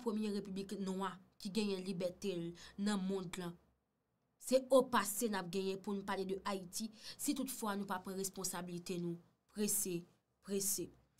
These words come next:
Jan m te anonse nou deja, medam e mesye, gen yon mouvman tout ouni ki lanse nan zòn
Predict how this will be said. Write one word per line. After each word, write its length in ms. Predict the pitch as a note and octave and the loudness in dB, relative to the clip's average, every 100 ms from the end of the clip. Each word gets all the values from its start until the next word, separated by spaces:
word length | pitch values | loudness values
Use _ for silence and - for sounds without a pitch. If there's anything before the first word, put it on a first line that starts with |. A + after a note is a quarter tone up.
| - - - | -20 -18 -6
Jan 240 | G#3+ E4 F4 | 2 4 4
m 40 | |
te 100 | G4 | 6
anonse 320 | F#4 D4 B3+ A3 | 8 8 4 2
nou 100 | G#3+ | 0
deja, 220 | F#3+ A3 | 0 0
medam 300 | G#3 F#3 F3 | 0 0 -2
e 120 | F3+ F#3+ | -2 -4
mesye, 400 | F3+ - B3+ B3+ | -2 0 2 2
gen 160 | G3+ G3 | 0 -2
yon 100 | F#3+ | -2
mouvman 380 | F3+ F3 F#3+ F#3 | -4 -4 -6 -4
tout 200 | D#4 D4 | -4 -2
ouni 180 | B3 C4 | -2 0
ki 120 | C#4 | -2
lanse 380 | G3+ F#3+ - C4 | -2 -4 0 0
nan 140 | A3 F#3+ | 0 -2
zòn 340 | F3 A3+ D4+ | -2 0 0